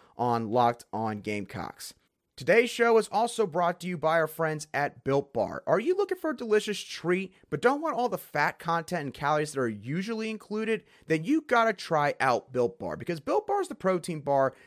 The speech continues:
that can help you accomplish your goals in the new year.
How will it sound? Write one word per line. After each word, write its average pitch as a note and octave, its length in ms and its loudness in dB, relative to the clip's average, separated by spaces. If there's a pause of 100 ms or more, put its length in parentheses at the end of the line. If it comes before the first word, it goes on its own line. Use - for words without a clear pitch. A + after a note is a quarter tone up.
(100)
that G3+ 100 -2
can F#3+ 100 -2
help C4+ 220 2
you E4 80 0
accomplish F#3 760 -2 (180)
your F#3 240 4
goals D#3+ 640 2 (180)
in E3 180 -2
the E3+ 80 -4
new D3 260 2
year. A#2+ 480 -4